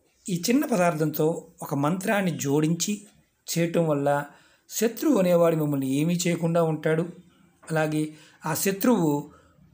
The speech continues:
మిమ్-, మీకు దూరంగా, అంటే ఒక రకంగా చెప్పాలంటే వాడి వల్ల ఏదైతే ఇబ్బంది పెట్టాలని ప్రయత్నం చేస్తూ ఉంటాడో ఆ ఇబ్బంది నుంచి బయటపడతారు.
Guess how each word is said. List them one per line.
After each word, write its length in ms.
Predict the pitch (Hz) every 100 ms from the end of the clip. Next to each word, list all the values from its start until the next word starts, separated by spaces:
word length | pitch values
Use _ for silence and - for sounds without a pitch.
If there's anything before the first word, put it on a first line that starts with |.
| _ -
మిమ్-, 180 | 175 180
మీకు 200 | 170 160
దూరంగా, 720 | 156 170 180 180 160 170 -
అంటే 160 | 151 156
ఒక 80 | 143
రకంగా 260 | 143 185
చెప్పాలంటే 840 | 175 156 175 156 151 170 147 165 - _ _ 156
వాడి 380 | 151 160 165 156
వల్ల 300 | 156 185 226
ఏదైతే 460 | 185 175 180 170
ఇబ్బంది 480 | 160 151 160 185 170
పెట్టాలని 480 | 170 170 - 170 165
ప్రయత్నం 320 | 147 139 156 -
చేస్తూ 280 | 147 - 156
ఉంటాడో 640 | 143 139 143 139 214 - - _ _ _ -
ఆ 100 | 170
ఇబ్బంది 440 | 151 135 160 156
నుంచి 160 | 143 220
బయటపడతారు. 540 | 165 147 143 - 127